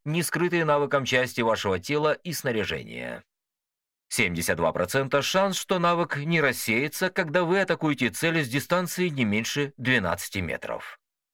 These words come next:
Меч. Тридцать. Две модификации.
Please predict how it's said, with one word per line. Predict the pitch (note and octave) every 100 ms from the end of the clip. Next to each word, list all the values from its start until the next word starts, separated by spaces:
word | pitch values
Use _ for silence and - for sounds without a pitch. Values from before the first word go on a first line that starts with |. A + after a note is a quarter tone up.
| _ _ -
Меч. | E3 G2+ - - - _ _ -
Тридцать. | G3+ D#3 - - - - _ _ _ _ _ _ _
Две | - F#2 A#2+ G3
модификации. | F#3+ F3+ - F2 D2+ - - -